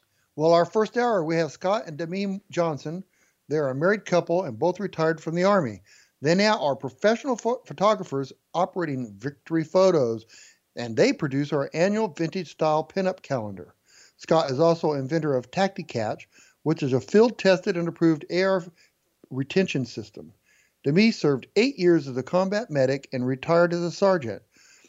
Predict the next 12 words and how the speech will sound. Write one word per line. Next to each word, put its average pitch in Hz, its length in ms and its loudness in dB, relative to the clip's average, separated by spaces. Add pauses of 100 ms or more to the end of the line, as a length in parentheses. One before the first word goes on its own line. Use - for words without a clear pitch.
(280)
And 151 180 0
during 180 300 6
his 156 340 0
twenty-three 226 560 0
years 165 220 4
of 143 80 -4
service, 147 360 -2
Scott 208 420 0
was 156 180 -8
a 156 40 -4
drill 180 280 -2
sergeant 147 480 -4